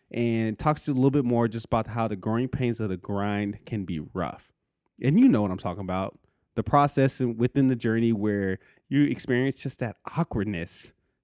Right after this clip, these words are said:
the challenges, and even some of the ugliness of whatever it is that you're striving towards and wanting to see happen in your success in that way. Some of them may say it's the glow up. <laughs>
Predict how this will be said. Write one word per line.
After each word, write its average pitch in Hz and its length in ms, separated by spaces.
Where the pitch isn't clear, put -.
the 101 100
challenges, 113 760
and 110 120
even 220 160
some 190 200
of 160 80
the - 160
ugliness 120 760
of 156 360
whatever 156 680
it 123 120
is 107 220
that - 180
you're 107 140
striving 101 500
towards 92 500
and 95 220
wanting 90 300
to 85 460
see 87 560
happen - 420
in 110 140
your 104 140
success - 460
in 98 80
that 87 160
way. 90 240
Some 247 220
of 214 100
them 151 140
may 139 120
say 135 240
it's 113 120
the 107 80
glow 120 300
up. 82 200
<laughs> 131 80